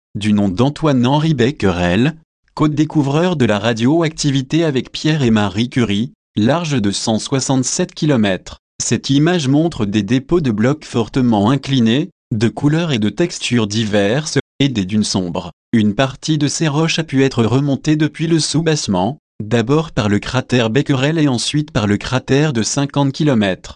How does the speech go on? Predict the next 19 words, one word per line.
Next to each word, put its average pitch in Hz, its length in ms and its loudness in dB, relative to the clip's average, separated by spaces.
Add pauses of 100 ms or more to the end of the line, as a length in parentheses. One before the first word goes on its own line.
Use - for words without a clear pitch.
(220)
Pourquoi 170 400 0
n'avoir 135 400 2
pas 110 160 -2
pris 139 240 -2
d'image 120 460 0
d'une 104 220 0
cible 156 360 -2
si 107 220 0
intéressante 147 760 0
plus 131 220 0
tôt 175 160 0
au 143 60 0
cours 175 300 0
de 127 100 2
la 107 120 2
mission 107 460 0
M 110 180 2 (100)
R 135 120 -2
O ? 98 140 2